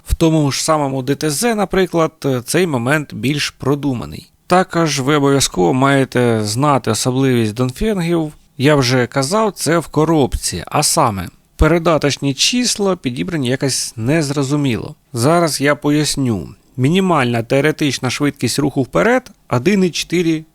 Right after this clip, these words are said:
кілометра на годину. Максимальна — двадцять п'ять і п'ять. І тут, в принципі, кожен собі думає, «Ну, що тут поганого, він тихохідніший, а значить, коробка типу на тягу». Але,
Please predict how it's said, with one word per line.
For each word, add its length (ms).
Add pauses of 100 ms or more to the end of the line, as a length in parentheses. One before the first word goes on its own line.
кілометра 440
на 120
годину. 420 (260)
Максимальна — 880
двадцять 400
п'ять 320
і 40
п'ять. 460 (140)
І 120
тут, 260
в 20
принципі, 680
кожен 220
собі 220
думає, 340
«Ну, 260
що 220
тут 160
поганого, 640
він 220
тихохідніший, 840
а 60
значить, 380
коробка 440
типу 560
на 180
тягу». 480 (280)
Але, 560